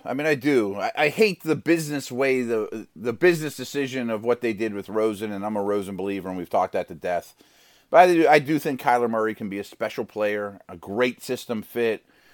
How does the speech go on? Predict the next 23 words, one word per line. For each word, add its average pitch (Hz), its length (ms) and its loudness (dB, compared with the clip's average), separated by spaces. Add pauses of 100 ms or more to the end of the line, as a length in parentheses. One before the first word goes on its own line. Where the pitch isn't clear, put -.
(600)
super 151 460 4
exciting. 123 520 2
We 180 80 -2
talked 156 280 2
about 127 160 2
this 104 160 -12
a - 20 -12
fair 107 220 0
amount 95 260 -2
yesterday 92 520 -6
w-, 85 240 -8
with 92 180 -10
Sando, 80 440 -8
so 95 180 -8
ch-, - 120 -20
go 147 260 2
check 170 280 -2
that 107 260 0
out, 87 300 -4
that 98 260 -6
yesterday's 95 640 -8
podcast. 82 720 -6 (240)
But 107 360 -2